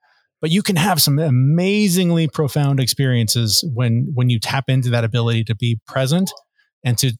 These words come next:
to sort of turn off all that, that thinking and to really connect. I mean, I literally have had experiences where I felt like I was a part of an ocean, where I was a part of a forest.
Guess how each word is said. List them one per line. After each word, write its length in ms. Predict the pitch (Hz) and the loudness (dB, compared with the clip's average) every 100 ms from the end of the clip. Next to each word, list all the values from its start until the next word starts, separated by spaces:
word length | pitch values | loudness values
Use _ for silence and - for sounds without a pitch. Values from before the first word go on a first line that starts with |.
| - | -6
to 100 | 123 | -4
sort 180 | 147 117 | -2 -2
of 80 | 107 | -4
turn 260 | - 160 | -2 0
off 180 | 151 143 - | 0 0 -2
all 200 | 123 123 | -2 0
that, 200 | 127 151 151 | -2 -2 -4
that 180 | 135 117 | -4 -2
thinking 540 | - - 160 139 110 110 | -4 0 0 0 0 0
and 120 | 104 | 0
to 100 | 113 | -2
really 440 | 123 139 139 123 _ _ _ _ _ - | 0 0 0 -2 _ _ _ _ _ -2
connect. 380 | 127 156 139 | 0 0 0
I 40 | - | -2
mean, 140 | 139 | 0
I 60 | 151 | 0
literally 420 | 156 175 175 156 | 0 0 0 0
have 120 | 135 | 0
had 140 | 143 143 | 0 -2
experiences 580 | 117 160 151 143 131 110 | -4 -2 0 0 0 -2
where 100 | 123 | -2
I 80 | |
felt 260 | 110 143 151 | -2 -2 -2
like 180 | 135 123 | -2 -2
I 180 | - 127 | -4 -2
was 200 | 127 120 | 0 -2
a 60 | |
part 320 | - - 143 - | -2 -2 -2 -2
of 160 | 135 | -2
an 140 | 120 143 | -2 0
ocean, 520 | 127 123 120 107 92 | 0 0 0 -2 -4
where 100 | 127 123 | -2 -2
I 40 | |
was 120 | 123 | 0
a 40 | 127 | -4
part 340 | - 147 165 | -2 -2 0
of 140 | 139 127 | -2 -2
a 80 | |
forest. 640 | 117 - 135 127 113 - | -4 -4 -2 -2 -2 -4